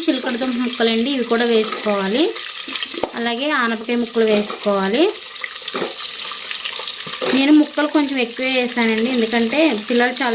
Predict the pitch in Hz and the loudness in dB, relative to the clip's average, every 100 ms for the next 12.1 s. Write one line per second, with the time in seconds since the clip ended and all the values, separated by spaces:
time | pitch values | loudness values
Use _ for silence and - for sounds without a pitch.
0 | 233 - 240 269 254 233 208 208 208 - | 0 0 0 0 2 2 2 0 -2 -2
1 | 220 214 208 285 427 - - - - - | 0 2 2 2 0 -2 -4 -4 -2 -2
2 | - 247 233 247 254 254 240 240 240 240 | 0 0 0 0 0 -2 -4 -2 -2 -2
3 | 240 233 208 220 226 - 233 226 226 214 | -2 -2 0 0 0 0 -2 -2 0 -2
4 | 208 - 220 233 240 220 214 214 214 214 | -2 -4 -4 -2 0 2 2 2 -2 0
5 | 302 453 - - - - - - - - | 0 0 -4 -10 -12 -12 -12 -10 -8 -8
6 | - - - - - - - - - - | -10 -10 -10 -10 -10 -8 -8 -8 -6 -8
7 | - - - - 226 233 240 240 240 - | -8 -8 -6 -4 -2 -2 0 0 -2 -4
8 | 240 233 240 220 208 208 - 202 196 190 | -4 -2 0 2 0 -2 -4 -2 0 2
9 | 277 440 - - - - - - 262 - | 2 0 -4 -10 -12 -10 -8 -8 -8 -10
10 | - - - - - - - - - - | -10 -10 -10 -8 -8 -6 -8 -8 -10 -10
11 | - - - - - - - - 254 226 | -8 -8 -6 -6 -6 -8 -6 0 2 4